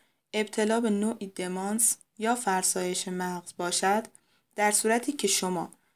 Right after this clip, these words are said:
یا یکی از نزدیکانتان مبتلا به یک یا چند مورد از نشانه‌ها هستید،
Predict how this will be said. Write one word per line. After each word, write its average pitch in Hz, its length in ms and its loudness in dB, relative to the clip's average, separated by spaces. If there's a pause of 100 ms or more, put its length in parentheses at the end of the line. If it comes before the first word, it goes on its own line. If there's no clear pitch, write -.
(140)
یا 220 120 2
یکی 240 220 0
از 262 160 4
نزدیکانتان 190 920 0 (380)
مبتلا 214 500 0
به 220 140 -2
یک 208 340 0
یا 185 100 0
چند 233 460 0
مورد 165 300 -2
از 165 240 -4
نشانه‌ها 175 520 -4
هستید، 190 640 2